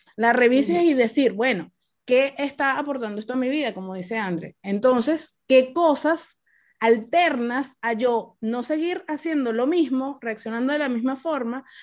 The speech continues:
Speaker 1: ¿Cómo puedo ver yo esta situación de, de otra manera, replantearlo desde otro punto de vista?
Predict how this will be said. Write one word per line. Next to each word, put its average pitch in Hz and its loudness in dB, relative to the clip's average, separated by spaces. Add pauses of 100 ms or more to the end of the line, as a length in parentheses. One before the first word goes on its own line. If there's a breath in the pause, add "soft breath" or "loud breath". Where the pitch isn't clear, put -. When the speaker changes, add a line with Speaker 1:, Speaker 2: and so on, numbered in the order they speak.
(140 loud breath)
Speaker 1:
¿Cómo 254 4
puedo 302 2
ver 254 -2
yo 302 -2
esta 330 -6
situación 269 -6
de, 220 -4
de 202 -4
otra 208 -6
manera, 285 0
replantearlo 208 -6
desde 269 0
otro 214 -6
punto 254 -2
de 311 0
vista? 269 -4